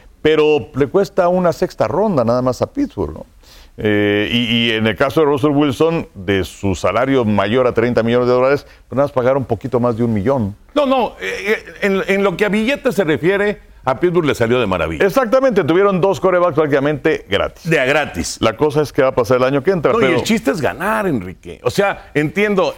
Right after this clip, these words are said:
Speaker 2: sí estuvo, <coughs> económicamente estuvo maravilloso, pero pues no ganas en postemporada. ¿Hace cuánto que no gana en postemporada
Speaker 1: Sí, sí,
Speaker 2: Pittsburgh?
Speaker 1: sí, de acuerdo, de acuerdo. Desde el dos mil dieciséis.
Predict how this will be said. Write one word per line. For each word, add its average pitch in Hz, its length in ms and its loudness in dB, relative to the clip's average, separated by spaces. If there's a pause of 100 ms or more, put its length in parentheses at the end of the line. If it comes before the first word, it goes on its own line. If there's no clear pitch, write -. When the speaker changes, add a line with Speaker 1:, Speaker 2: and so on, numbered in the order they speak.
Speaker 2:
sí 180 140 0
estuvo, 147 460 0 (460)
<coughs> - 320 0 (380)
económicamente 170 720 0
estuvo 170 280 2
maravilloso, 170 760 0 (520)
pero 139 300 2
pues 135 280 -6 (1300)
no 175 140 0
ganas 247 440 -2
en 180 100 -2
postemporada. 151 720 0
¿Hace 196 200 -2
cuánto 240 260 -2
que 202 100 -2
no 208 120 2
gana 233 180 0
en 208 60 0
postemporada 170 580 0
Speaker 1:
Sí, 311 60 0
sí, 294 80 2
Speaker 2:
Pittsburgh? 220 260 -2
Speaker 1:
sí, 233 120 2
de 160 140 2
acuerdo, 143 480 0 (100)
de 101 80 0
acuerdo. 147 420 0 (280)
Desde 95 320 2
el 98 80 0
dos 190 160 2
mil 131 280 2
dieciséis. 107 1080 -2